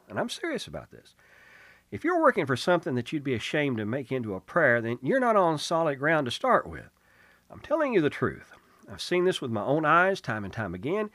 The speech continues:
If you can make your goal into a prayer, and then you take that on in this process and follow through with it,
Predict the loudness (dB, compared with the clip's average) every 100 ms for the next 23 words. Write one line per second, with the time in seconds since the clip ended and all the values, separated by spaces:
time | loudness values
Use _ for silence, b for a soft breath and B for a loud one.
0 | b -16 -12 -8 -4 -2 0 -2 -2 0
1 | 0 0 -2 -4 -4 -6 -8 -8 -12 -16
2 | _ b b b b b -4 -4 -6 -8
3 | -6 -6 -8 b b -6 -4 0 0 2
4 | 2 2 0 -2 -4 -2 4 6 6 2
5 | -8 -8 -10 -4 0 2 0 0 -2 -2
6 | -8 -14 -18